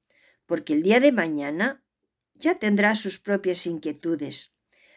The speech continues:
Bástale a cada día su afán. Mateo capítulo seis, versículos del veinticinco al treinta y cuatro.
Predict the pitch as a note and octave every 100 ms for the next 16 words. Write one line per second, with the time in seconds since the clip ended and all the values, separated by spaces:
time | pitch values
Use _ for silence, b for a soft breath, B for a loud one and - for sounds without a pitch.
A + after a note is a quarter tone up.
0 | b - F#3 G#3+ - F#3+ F3 E3+ E3 D#3+
1 | D#3 F3+ A#3 C#4 - A3 G#3+ - C3+ C3+
2 | - _ _ _ _ _ _ _ _ _
3 | E3 E3+ - F3+ G#3 A#3+ G#3 D#3+ - D3
4 | D#3 - F#3+ A3+ B3 D3+ - F#3+ - G3+
5 | G#3 F#3+ D#3 D3+ D3+ D3 G3 G#3 G3 D#3+
6 | D3 C#3+ C3 C3 - C3+ C3 B2+ B2